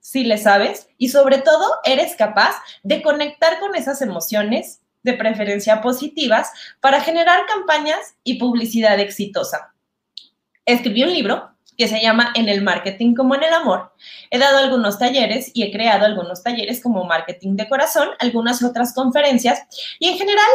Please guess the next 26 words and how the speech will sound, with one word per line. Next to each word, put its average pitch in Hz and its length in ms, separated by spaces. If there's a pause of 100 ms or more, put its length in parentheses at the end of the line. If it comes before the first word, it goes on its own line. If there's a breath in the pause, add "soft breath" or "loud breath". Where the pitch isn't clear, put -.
(140)
lo 269 160
que 285 120
trato 349 360
de 349 60
hacer - 500
es 262 220
demostrar 254 640 (380 loud breath)
que 247 440
esta 381 300
herramienta 269 760
tan 320 320
potente 247 760
que 240 100
es 233 140
el 262 160
marketing 240 640
y 254 100
que 254 100
nos 247 220
sirve 302 380
para 226 240
tantas 220 400
cosas, 196 320 (340 loud breath)
nuestra 262 300
marca 196 360
personal, 254 760